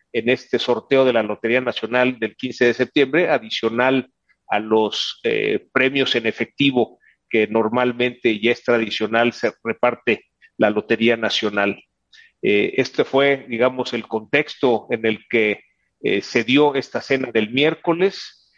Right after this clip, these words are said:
y que además sirvió para tener un diálogo muy abierto, muy extenso con el presidente de muchos temas, no nada más este proyecto de inversión,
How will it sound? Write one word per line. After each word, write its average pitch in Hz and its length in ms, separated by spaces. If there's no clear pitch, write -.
y 120 240
que 120 240
además 156 640
sirvió 143 560
para 120 500
tener 139 280
un 139 120
diálogo 147 720
muy 202 180
abierto, 151 460
muy 156 180
extenso 147 840
con 127 140
el 117 140
presidente 135 1040
de 110 500
muchos 131 460
temas, 147 720
no 127 140
nada 120 240
más 123 400
este 110 420
proyecto 117 480
de 107 80
inversión, 120 800